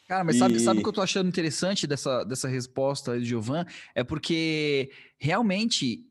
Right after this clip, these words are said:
Speaker 1: isso é um, é uma doença, é uma doença que precisa muitas vezes ser tratada com medicamentos e
Speaker 2: Uhum.
Speaker 1: tudo mais, porque a gente tem aquela ideia, a gente que é cristão, não só os adventistas, os cristãos em geral.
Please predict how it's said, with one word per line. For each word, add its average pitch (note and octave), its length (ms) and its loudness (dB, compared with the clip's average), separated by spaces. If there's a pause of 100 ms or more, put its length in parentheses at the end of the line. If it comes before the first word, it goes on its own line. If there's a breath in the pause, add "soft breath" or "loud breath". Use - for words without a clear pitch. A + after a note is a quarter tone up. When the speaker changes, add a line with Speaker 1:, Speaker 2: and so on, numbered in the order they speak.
Speaker 1:
isso E3 380 -2
é B2 80 2
um, D#3+ 560 0
é - 60 -2
uma D3 160 0
doença, D3 880 -2
é - 40 -8
uma C3 140 0
doença C3+ 280 -4
que D#3+ 140 -6
precisa F#3 520 -4
muitas G3 360 -2
vezes F#3 200 -2
ser G3 100 -4
tratada F#3+ 640 -2 (240 loud breath)
com C#3+ 120 0
medicamentos C#3 760 0
e D3 40 -2
Speaker 2:
Uhum. C3+ 60 -4
Speaker 1:
tudo E3 140 -4
mais, D#3 140 0
porque F3+ 300 -4 (260 loud breath)
a C#3 140 -2
gente F3 300 -2
tem F3+ 180 -2
aquela E3 240 -2
ideia, C3+ 480 2
a C3 60 2
gente C3+ 240 -2
que D#3 60 -2
é - 20 -2
cristão, D3 640 -2
não D#4+ 160 0
só - 140 0
os F#3+ 80 0
adventistas, E3+ 380 -2
os - 40 -6
cristãos A#3+ 440 0
em E3+ 80 0
geral. B2+ 380 0